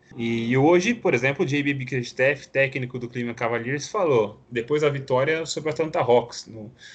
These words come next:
o, ele disse o seguinte, abre aspas, "Há certos atletas que possuem instinto pra colocar a bola na cesta de diversas maneiras. O Colin é um desses caras, ele é um pontuador nato.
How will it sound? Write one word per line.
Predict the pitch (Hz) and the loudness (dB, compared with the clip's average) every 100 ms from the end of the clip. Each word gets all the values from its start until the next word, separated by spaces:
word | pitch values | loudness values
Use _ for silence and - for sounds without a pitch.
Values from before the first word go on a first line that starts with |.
| - - | -20 -16
o, | 107 - | -12 -8
ele | 113 117 | -6 -4
disse | 123 131 | -4 -4
o | |
seguinte, | 170 135 107 113 | -2 0 -2 0
abre | 110 104 | 0 2
aspas, | 95 - 101 - | 0 -2 -14 -4
"Há | 160 | -4
certos | - 190 190 180 | 0 0 0 -2
atletas | 143 131 139 165 - | -2 2 2 0 -12
que | 185 | -8
possuem | 175 151 - 165 170 165 165 156 | -6 -8 -8 -6 -4 -6 -8 -10
instinto | 143 131 - 156 156 | -10 -8 -6 -6 -6
pra | - 165 160 156 139 - - | -2 0 0 0 -2 -6 -2
colocar | 160 143 131 | 2 2 4
a | 151 | 4
bola | 143 147 | 4 2
na | 147 | 0
cesta | 131 - 143 147 | -4 -4 -4 -4
de | 151 | -4
diversas | 143 123 143 156 170 156 | -2 4 4 4 -2 -2
maneiras. | 151 110 98 90 - _ - - _ | -4 -4 -6 -8 -14 _ -20 -20 _
O | 139 | -8
Colin | - 202 220 214 | 4 4 4 0
é | 170 | -2
um | 175 | 0
desses | 180 180 - | 0 -2 -6
caras, | - 113 110 110 | 0 2 2 -2
ele | 143 | -4
é | |
um | 135 | -6
pontuador | 160 139 131 151 | -8 -8 -6 -6
nato. | 151 104 98 - | -4 -4 -6 -10